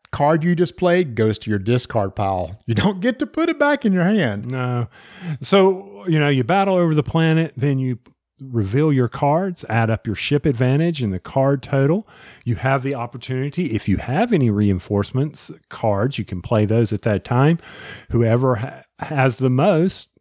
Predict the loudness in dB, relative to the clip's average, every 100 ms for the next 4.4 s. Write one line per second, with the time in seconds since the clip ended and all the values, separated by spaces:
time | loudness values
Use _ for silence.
0 | _ _ -2 -2 0 0 2 2 2 0
1 | -4 _ _ _ _ _ _ -4 -2 0
2 | 0 0 0 -4 -8 _ -8 -2 -2 -2
3 | -2 -2 -2 0 2 2 0 0 0 0
4 | 0 -2 -2